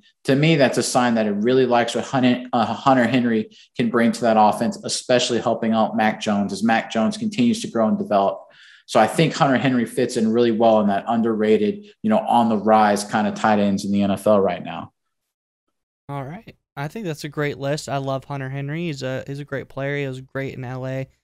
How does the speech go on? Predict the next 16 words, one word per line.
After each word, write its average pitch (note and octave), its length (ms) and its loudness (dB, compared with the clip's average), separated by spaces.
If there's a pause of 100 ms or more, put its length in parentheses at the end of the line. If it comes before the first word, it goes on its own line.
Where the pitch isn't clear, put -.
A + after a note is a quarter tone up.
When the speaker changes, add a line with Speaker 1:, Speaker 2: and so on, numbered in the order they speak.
(360)
Speaker 2:
and C3+ 100 -4
now C3+ 200 -4
he's B2+ 120 -8
great C3 220 -10
in A#2+ 120 -10
New B2 160 -12
England. F3 380 -6 (460)
Uh, C#3 220 -2
as E3+ 200 -2
everyone F3+ 220 -4
can E3+ 100 -8
see, A3 260 -4
these D3+ 240 -4
are C#3+ 140 -2
a C3+ 40 -2
list. G#3 540 -2